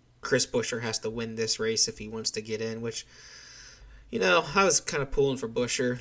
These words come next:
but they did not perform well at all in any of these round of eight, uh, races.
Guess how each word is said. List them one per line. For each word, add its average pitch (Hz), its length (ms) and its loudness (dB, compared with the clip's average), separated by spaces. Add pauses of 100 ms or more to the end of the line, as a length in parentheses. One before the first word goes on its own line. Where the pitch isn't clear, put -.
but 123 320 0
they 135 200 2
did 131 260 -4
not 123 400 -4
perform 113 480 -6
well 113 260 -6
at 110 80 -8
all 104 240 -4
in 107 120 -8
any 110 200 -12
of 107 120 -14
these 107 180 -16
round 107 260 -14
of 107 120 -10
eight, 113 500 -6 (180)
uh, 113 340 -6 (280)
races. 120 720 0